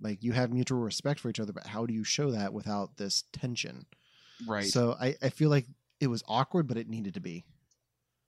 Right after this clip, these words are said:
Speaker 2: Yeah, I can,
Speaker 1: Um,
Speaker 2: I, I'm with you there.
Speaker 1: But I really liked that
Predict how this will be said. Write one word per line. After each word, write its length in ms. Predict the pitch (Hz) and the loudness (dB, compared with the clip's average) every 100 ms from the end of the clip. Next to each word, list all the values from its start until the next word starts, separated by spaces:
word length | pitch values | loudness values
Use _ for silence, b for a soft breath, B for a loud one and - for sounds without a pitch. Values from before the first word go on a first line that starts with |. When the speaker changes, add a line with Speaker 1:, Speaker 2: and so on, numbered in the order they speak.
| _ _ _ _ _ | _ _ _ _ _
Speaker 2:
Yeah, 240 | 190 190 175 - - - 104 | 8 8 6 0 -14 -4 0
I 100 | 107 | 2
can, 220 | 104 104 | 0 -2
Speaker 1:
Um, 60 | 135 | 0
Speaker 2:
I, 120 | 143 | 2
I'm 240 | 131 139 | 2 0
with 140 | 135 104 | 0 -2
you 80 | |
there. 220 | 98 98 - _ _ _ _ _ _ _ _ _ _ - - - - | -2 -4 -4 _ _ _ _ _ _ _ _ _ _ -20 -16 -16 -6
Speaker 1:
But 340 | 113 110 117 - | -2 -2 -2 2
I 80 | 135 | 4
really 340 | 123 160 175 | 6 8 8
liked 320 | 147 139 - | 8 4 2
that 180 | 135 | -2